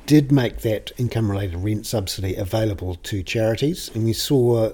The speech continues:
the Christchurch Council effectively hand over its, uh, pensioner flats to a trust,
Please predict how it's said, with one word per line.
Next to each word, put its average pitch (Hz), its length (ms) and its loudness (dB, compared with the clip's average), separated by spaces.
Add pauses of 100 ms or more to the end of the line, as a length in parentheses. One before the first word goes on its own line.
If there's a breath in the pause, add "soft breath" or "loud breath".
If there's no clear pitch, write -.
the 107 180 -2
Christchurch 131 580 -2
Council 104 440 -4
effectively 104 440 -4
hand 110 280 -2
over 92 360 -4 (580 loud breath)
its, - 460 0 (440)
uh, 110 140 -4 (220)
pensioner 120 400 0
flats - 600 -4 (140)
to 110 460 2
a 101 100 -6
trust, - 480 -6